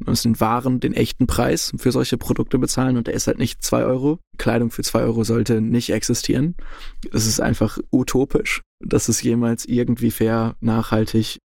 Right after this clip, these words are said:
produziert ist. Das geht einfach nicht. Und da, ja,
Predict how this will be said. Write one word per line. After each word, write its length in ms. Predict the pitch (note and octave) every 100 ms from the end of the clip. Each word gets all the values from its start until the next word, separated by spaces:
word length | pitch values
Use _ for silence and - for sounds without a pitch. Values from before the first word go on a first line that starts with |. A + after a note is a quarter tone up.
| -
produziert 480 | A2+ A2+ - A2
ist. 320 | - A#2 - -
Das 380 | - G#3 A2+ -
geht 220 | - A2+
einfach 360 | - A3+ - A2
nicht. 280 | A#2 D#3+ - - - - - - -
Und 440 | - A2+ G#2+ - - - - - -
da, 340 | G#2+ G#2 A2 -
ja, 240 | A2 C3